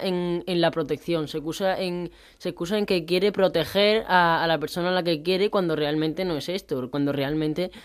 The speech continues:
lo que quiere es calmar una inseguridad que viene de, de, del puro machismo, de, de,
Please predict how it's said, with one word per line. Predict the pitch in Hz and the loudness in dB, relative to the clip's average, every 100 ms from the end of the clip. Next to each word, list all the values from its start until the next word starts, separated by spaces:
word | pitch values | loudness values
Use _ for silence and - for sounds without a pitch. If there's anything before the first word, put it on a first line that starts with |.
| - - | -20 -4
lo | 175 185 | 2 2
que | 160 147 | 2 0
quiere | 170 190 208 - - - | 2 4 2 0 -16 -4
es | 175 | -2
calmar | 175 185 175 175 | 0 0 2 2
una | 185 | 0
inseguridad | 185 202 180 180 185 185 196 277 - - | -2 -2 0 2 6 6 4 0 -16 -4
que | - 185 165 160 | 2 4 4 2
viene | 156 156 170 | 0 0 0
de, | 175 175 170 160 | 0 2 2 0
de, | 143 160 151 143 | 0 4 4 2
del | 151 147 | 0 -4
puro | 139 156 | -4 -4
machismo, | 170 160 180 202 170 139 | -2 -2 -2 0 0 0
de, | 139 135 | -2 -2
de, | 131 143 139 135 135 | -2 -2 0 -2 -6